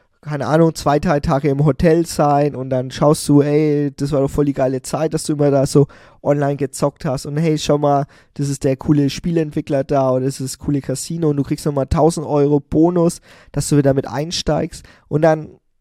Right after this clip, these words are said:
fangen die dann wieder das Spiel an. Also wie zynisch ist denn das, wenn er schon hunderttausend Euro verloren hat, ne? Diese Telefonlisten gibt's alle und die wurden auch in der Arte-Doku gezeigt,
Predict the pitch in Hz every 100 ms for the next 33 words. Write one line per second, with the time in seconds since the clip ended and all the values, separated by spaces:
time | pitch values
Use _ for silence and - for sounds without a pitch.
0 | - - 175 165 165 165 165 180 160 -
1 | - 202 175 127 131 143 151 - 196 202
2 | 202 196 - 165 160 - 147 147 156 165
3 | 196 196 - 165 180 156 151 - 135 147
4 | 156 135 120 - 127 156 - - - -
5 | 143 151 143 - - 151 - 175 175 -
6 | 156 - - - 135 139 156 147 147 143
7 | 151 127 139 156 135 90 139 156 151 139
8 | 139 143 - - 139 -